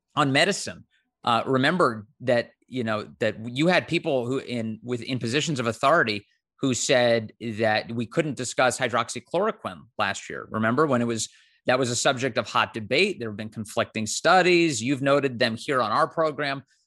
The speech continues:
Uh, a lot of studies that came out, look, it showed no benefit. Some people, it showed negative consequences.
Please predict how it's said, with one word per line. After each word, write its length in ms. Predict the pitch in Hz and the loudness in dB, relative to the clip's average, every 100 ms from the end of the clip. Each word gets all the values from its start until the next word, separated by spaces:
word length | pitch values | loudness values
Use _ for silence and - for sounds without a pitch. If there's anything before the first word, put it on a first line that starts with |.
| - | -2
Uh, 300 | 113 107 107 - | 0 2 0 0
a 40 | |
lot 180 | 120 139 | 0 0
of 60 | |
studies 280 | - 135 117 | 2 0 0
that 80 | 127 | -6
came 180 | 131 120 | -6 -4
out, 180 | 123 139 | -4 -2
look, 180 | 139 131 | -4 -4
it 100 | 107 | -6
showed 220 | 127 110 | -6 -6
no 120 | 110 | -8
benefit. 540 | 104 156 151 - 139 | -2 -2 -2 -2 -4
Some 240 | - 139 139 | -4 -6 -6
people, 380 | 139 - 131 120 | -10 -6 -6 -4
it 80 | |
showed 240 | - 113 107 | -2 -2 0
negative 360 | 135 143 143 | -2 -2 -6
consequences. 720 | 117 135 120 - 135 123 123 | -2 -2 -2 -6 -6 -6 -8